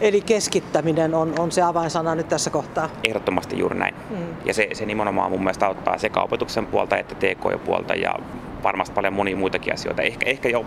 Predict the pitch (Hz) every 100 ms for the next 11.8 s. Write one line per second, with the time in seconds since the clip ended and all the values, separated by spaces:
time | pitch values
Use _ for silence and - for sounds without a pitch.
0 | 120 123 117 113 110 110 104 104 104 101
1 | 104 104 107 95 90 87 90 90 87 90
2 | - - - - - 104 - - 90 -
3 | 92 90 87 - - - - - - -
4 | 50 - 50 - - - - - - -
5 | - - - - - - - - - -
6 | - 247 254 226 214 226 208 185 185 170
7 | 196 180 175 170 180 180 180 170 165 170
8 | 165 175 170 160 156 160 185 175 151 160
9 | - 156 185 190 208 202 180 160 180 156
10 | 165 160 156 165 160 160 143 147 156 151
11 | 151 151 180 160 147 - 170 160